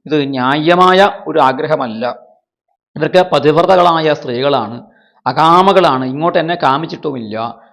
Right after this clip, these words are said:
അവരോടാണ് എനിക്ക് കാമം തോന്നിയിരിക്കുന്നത്. വാസ്തവത്തിൽ അവരെ നോക്കാനും പാടില്ല, സ്പർശിക്കാനും പാടില്ല. ചെയ്തത് മനസ്സുകൊണ്ട് ചെയ്തതാണെങ്കിലും അത് അപരാധമാണ്" എന്ന് അദ്ദേഹത്തിന് തോന്നി. പക്ഷെ അവരെ വിട്ടു പിരിയാനും തോന്നുന്നില്ല. അതുകൊണ്ട് ഇദ്ദേഹം ചിന്തിച്ചു, ഈ യാഗശാലയിലുള്ള ഗാർഹപത്യാഗ്നി,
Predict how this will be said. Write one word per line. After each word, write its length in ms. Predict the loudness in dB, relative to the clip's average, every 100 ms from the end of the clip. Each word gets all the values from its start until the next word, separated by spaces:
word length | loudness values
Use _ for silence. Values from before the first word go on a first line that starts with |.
| _
അവരോടാണ് 440 | 0 4 4 4 2
എനിക്ക് 320 | -2 -4 -2
കാമം 300 | 0 -2 -4
തോന്നിയിരിക്കുന്നത്. 680 | -6 -6 -8 -10 -12 -12 -10
വാസ്തവത്തിൽ 540 | -10 -4 -2 -2 -2
അവരെ 480 | -2 0 0 0 -6 -20 _ -10
നോക്കാനും 640 | -2 -2 0 2 4 2 4
പാടില്ല, 380 | 2 2 0
സ്പർശിക്കാനും 680 | -2 -2 -4 -4 -4 -4 -4
പാടില്ല. 420 | -8 -10 -12 -16 -18 _ _ _ _
ചെയ്തത് 260 | -8 -4 -4
മനസ്സുകൊണ്ട് 500 | -4 -4 -4 -4 -2
ചെയ്തതാണെങ്കിലും 640 | -2 -4 -2 -2 -2 -6
അത് 120 | -4
അപരാധമാണ്" 640 | -4 -4 -2 0 0 -2 -4
എന്ന് 120 | -6
അദ്ദേഹത്തിന് 340 | -8 -8 -8
തോന്നി. 340 | -8 -10 -12 -18 _ _ _ -6
പക്ഷെ 180 | 0
അവരെ 240 | 2 2 -2
വിട്ടു 240 | -4 -6
പിരിയാനും 360 | -6 -2 -2 -2
തോന്നുന്നില്ല. 580 | -4 -6 -10 -12 -14 -16 _ _ _
അതുകൊണ്ട് 260 | 0 0 2
ഇദ്ദേഹം 220 | 0 -2
ചിന്തിച്ചു, 460 | -2 -4 -4 -2 -2
ഈ 420 | -2 -4 -6 -14 _ -2
യാഗശാലയിലുള്ള 720 | 0 2 0 0 0 0 -2
ഗാർഹപത്യാഗ്നി, 1160 | 0 0 0 0 -2 0 0 0 -2 -10 -12